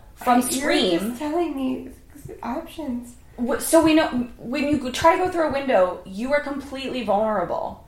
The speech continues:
Speaker 1: Remember when Tatum tried to go through, like, the little
Speaker 2: Oh, yeah, the
Speaker 1: Yeah, and then it's like,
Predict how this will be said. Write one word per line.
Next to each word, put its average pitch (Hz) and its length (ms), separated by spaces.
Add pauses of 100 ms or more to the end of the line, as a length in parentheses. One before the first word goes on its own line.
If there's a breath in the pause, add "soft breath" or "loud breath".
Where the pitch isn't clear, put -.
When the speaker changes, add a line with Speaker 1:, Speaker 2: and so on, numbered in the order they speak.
(140)
Speaker 1:
Remember 269 280
when 320 340 (220)
Tatum 302 460
tried 254 200
to 240 60
go 247 160
through, 254 340
like, 247 200
the 233 80
little 233 200
Speaker 2:
Oh, 139 480
yeah, 113 320
the - 80
Speaker 1:
Yeah, - 440
and 208 140
then 220 140
it's 214 160
like, 214 140